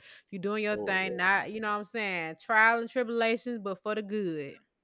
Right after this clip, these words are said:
Speaker 2: Oh, you
Speaker 1: But
Speaker 2: know, a-,
Speaker 1: let's go
Speaker 2: amen. Shout out
Speaker 1: ahead.
Speaker 2: Tay.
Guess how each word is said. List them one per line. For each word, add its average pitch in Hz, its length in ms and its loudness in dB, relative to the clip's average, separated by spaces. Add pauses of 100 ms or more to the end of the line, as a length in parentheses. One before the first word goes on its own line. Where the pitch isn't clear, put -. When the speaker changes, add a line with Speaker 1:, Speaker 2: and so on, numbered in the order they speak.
(1700)
Speaker 2:
Oh, 147 80 -6
you 160 140 0
Speaker 1:
But - 20 2
Speaker 2:
know, 196 340 0 (140)
a-, 143 260 -8 (100)
Speaker 1:
let's 175 200 2
go 135 120 4
Speaker 2:
amen. 131 60 2
Shout 160 240 8
out 165 120 8
Speaker 1:
ahead. - 120 -6
Speaker 2:
Tay. 123 400 6